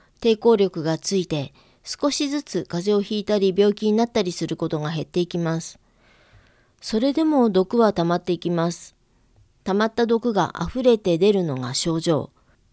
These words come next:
抵抗力が小さい人は、毒のプールが小さいので、しょっちゅう熱を出したり、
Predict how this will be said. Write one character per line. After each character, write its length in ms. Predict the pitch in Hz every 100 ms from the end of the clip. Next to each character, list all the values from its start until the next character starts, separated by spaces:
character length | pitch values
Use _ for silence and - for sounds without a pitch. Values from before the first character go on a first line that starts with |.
| _
抵 200 | 277 294
抗 200 | - 311
力 300 | 269 202 170
が 140 | 165
小 200 | 160 -
さ 180 | 214 240
い 80 | 226
人 220 | - 175
は、 200 | 160 151 - - _ -
毒 220 | 185 247
の 160 | 247
プ 100 | 247
ー 100 | 262
ル 140 | 240 185
が 120 | 170
小 260 | 165 214 202
さ 180 | 226
い 60 | 208
の 140 | 185
で、 220 | 165 151 - _ _
し 140 | - 294
ょ 40 |
っ 60 | 294
ち 160 | - 214
ゅ 60 |
う 20 |
熱 340 | 180 160 - 254
を 80 | 196
出 160 | 196
し 140 | 202 -
た 180 | 170
り、 200 | 151 147